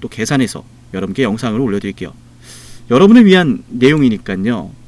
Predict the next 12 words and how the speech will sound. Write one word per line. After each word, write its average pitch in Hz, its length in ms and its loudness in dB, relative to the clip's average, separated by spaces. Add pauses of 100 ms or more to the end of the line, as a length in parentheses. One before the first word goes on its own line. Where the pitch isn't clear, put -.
(260)
여러분을 107 320 -2
위해서라도 113 580 -6 (200)
좋아요와 127 560 -2
댓글 156 480 -4 (180)
꼭 208 240 2 (220)
남겨야겠죠. 107 800 -8 (520)
혹시라도 135 640 -2 (420)
좋아요와 127 400 0
댓글이 131 760 -2
별로 123 180 -4
달리지 117 240 -4
않는다면요, 117 680 -2